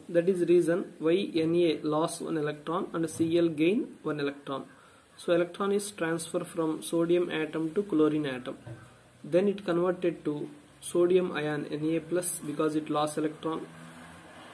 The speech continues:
It converted to C L minus because it gain electron. Now electronic configuration, sodium ion N A plus two eight, chloride ion two eight eight. Okay.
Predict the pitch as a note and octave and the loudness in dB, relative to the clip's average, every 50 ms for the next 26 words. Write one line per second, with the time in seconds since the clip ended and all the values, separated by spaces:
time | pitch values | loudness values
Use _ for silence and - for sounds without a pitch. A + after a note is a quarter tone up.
0 | - - E3+ - - E3+ E3 E3 E3+ E3+ E3 - F3 D#3+ - - - - - D#3+ | -8 -8 -8 -4 -2 0 2 2 2 2 2 0 -2 -2 -2 -4 -6 -4 0 2
1 | D#3+ E3 E3+ E3 E3 D#3+ D#3+ D#3+ E3 E3+ - - - - - - D#3 D3+ D#3 D#3+ | 4 4 4 4 2 2 0 0 0 -2 -2 -4 -4 -4 -6 -6 -6 -2 -2 -2
2 | D#3 D3+ D#3 D3+ D3+ D3 D3 D#3+ E3+ F#3 G3+ G#3 F3+ C#3+ C#3 C3+ - - C#3+ C3 | 0 0 -2 -4 -4 0 2 4 4 4 2 0 -2 -4 -4 -6 -6 -8 -8 -8
3 | - - - - - - - - - - - - - - - D#3+ E3+ F3 F3+ F3 | -8 -8 -12 -18 -20 -20 -20 -20 -20 -20 -20 -20 -20 -8 -2 4 6 6 6 6
4 | - E3+ F3+ F3 - - G3+ G3+ G3+ G3 G3+ - E3+ E3+ D#3 - - F3 D#3+ D#3 | 4 4 2 2 2 0 0 2 2 0 0 -2 -2 -2 -2 -2 -4 -4 2 2
5 | D#3+ D3+ D3+ - - D3+ D3+ D3+ - - E3+ E3+ E3+ F#3 F3+ F3+ E3+ D#3+ D#3+ D#3+ | 4 4 2 0 -2 -4 -4 -4 -2 0 2 4 6 6 4 4 2 2 2 2
6 | D#3+ D#3+ D#3 - E3 D#3 D#3 D#3+ D#3+ E3 D#3+ - D#3+ D#3+ D#3+ - - - F3 F3 | 0 0 -2 -2 -2 -2 0 0 0 0 0 0 -2 -2 -2 -2 -2 2 2 4
7 | E3 D3+ D3+ E3+ - - - - - - - - - - - - - - - - | 4 4 2 0 -2 -4 -10 -20 -20 -20 -20 -20 -20 -20 -20 -20 -20 -20 -20 -6
8 | - E3+ E3 F3 F3+ F3+ F#3 F#3 E3+ D#3+ D3+ D3+ D3+ D3+ D#3 D#3 - - - - | 0 4 6 6 6 6 6 4 4 2 2 2 0 0 -2 -4 -8 -12 -20 -20
9 | - - - - - F#3+ F#3+ G#3 - - E3 D#3 E3+ F#3+ F3+ - - - - C#3 | -20 -20 -20 -4 0 2 2 2 2 2 2 2 2 2 -2 -6 -8 -4 -4 -4
10 | C3+ C#3+ - - - - - - - - - - - - _ _ - D3 - - | -4 -4 -8 -14 -18 -20 -20 -20 -20 -20 -20 -20 -20 -20 _ _ -10 -8 -6 -6
11 | C3+ - | -8 -10